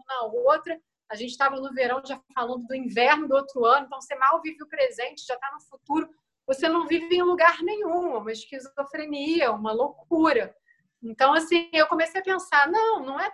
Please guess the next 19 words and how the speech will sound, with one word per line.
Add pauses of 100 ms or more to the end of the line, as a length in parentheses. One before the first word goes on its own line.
tudo
importante,
não
é (100)
tudo
essencial. (460)
A
gente
tem
coisas
que
a
gente
não
vai
realizar
e
tudo
bem.